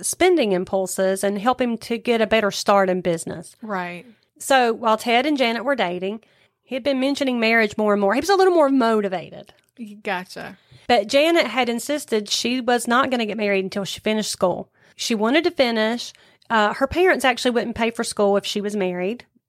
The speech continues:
Speaker 1: Uh,
Speaker 2: Okay.
Speaker 1: though they wanted her to finish.
Speaker 2: Yeah.
Speaker 1: She hadn't said this yet, but she wasn't sure if Ted was really the one for her.
Speaker 2: Mm. She was having some doubts.
Speaker 1: Some doubts.
Speaker 2: Gotcha.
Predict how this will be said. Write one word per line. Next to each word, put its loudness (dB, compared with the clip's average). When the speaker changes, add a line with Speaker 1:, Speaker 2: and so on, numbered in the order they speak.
Speaker 1:
Uh, 0
Speaker 2:
Okay. -6
Speaker 1:
though 4
they 4
wanted 2
her 2
to -4
finish. -6
Speaker 2:
Yeah. -4
Speaker 1:
She -2
hadn't 0
said -2
this -2
yet, 4
but -6
she -2
wasn't -2
sure 2
if -4
Ted 0
was -2
really 0
the 4
one 2
for 0
her. -2
Speaker 2:
Mm. -8
She -4
was 0
having -4
some -12
doubts. -4
Speaker 1:
Some 2
doubts. 0
Speaker 2:
Gotcha. -16